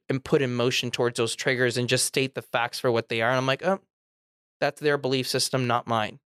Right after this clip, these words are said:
right? I'm not allowing that to get in, into my mindset. But when you're able to just really see the facts and not attach stories to that shame and, and have it hold you back, I mean, honestly, anything is possible. And I know that sounds really cliche, because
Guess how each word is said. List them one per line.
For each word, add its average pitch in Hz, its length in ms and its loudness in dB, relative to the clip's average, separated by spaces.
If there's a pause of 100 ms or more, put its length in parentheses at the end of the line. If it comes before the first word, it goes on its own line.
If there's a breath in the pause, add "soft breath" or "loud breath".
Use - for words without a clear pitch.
right? 123 280 2 (320)
I'm 131 120 -2
not 123 160 2
allowing 123 360 0
that 120 160 -2
to 127 80 0
get 117 140 2
in, 110 180 -2
into 131 340 0
my 117 200 2
mindset. 113 560 0 (440)
But 143 260 2
when 180 180 0
you're 180 180 0
able 190 300 2
to 190 160 -4
just 156 240 -2
really 151 240 2
see 151 320 -4
the 135 360 4
facts - 520 -2
and 131 100 -2
not 123 160 2
attach - 400 -4
stories 120 680 0
to - 100 0
that 117 200 2
shame 120 560 0
and, 113 120 0 (180 soft breath)
and 131 160 -2
have 131 220 0
it 107 60 -10
hold 135 280 0
you 117 100 -8
back, 135 420 0 (200)
I 147 60 -14
mean, 151 260 0
honestly, 147 540 0
anything 151 400 0
is 123 100 0
possible. - 540 -4 (160)
And 170 160 2
I 156 100 2
know 175 200 0
that 196 140 0
sounds 165 220 0
really 151 220 2
cliche, 127 520 0
because 127 380 -2